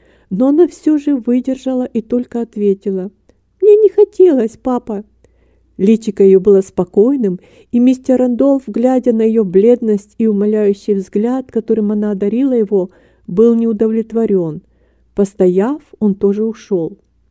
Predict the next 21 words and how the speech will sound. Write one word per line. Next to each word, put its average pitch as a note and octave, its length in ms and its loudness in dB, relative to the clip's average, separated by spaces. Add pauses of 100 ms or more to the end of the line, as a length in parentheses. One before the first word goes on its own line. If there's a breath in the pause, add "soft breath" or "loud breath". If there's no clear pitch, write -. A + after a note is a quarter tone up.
(440)
"Фелиция", E3+ 680 -2 (560)
тихо - 320 -2
спросил G3+ 560 0
он, B3+ 160 -2
наклоняясь G3 580 -2
к G3 80 -18
жене, G#3 440 -4 (460)
"ты D#3+ 160 4
разговаривала D#3+ 720 0
с - 120 -14
Маргаритой G#3 560 0
вчера F#3+ 300 -2
вечером?" F#3 600 0 (1040)
"Она A#3 260 4
тебе A3 320 -2
рассказала?" G3+ 800 0 (800)
задала F#3 420 0
встречный G3+ 500 -2
вопрос F#3+ 460 -4
миссис G3+ 320 -8
Рандолф. F#3+ 440 -6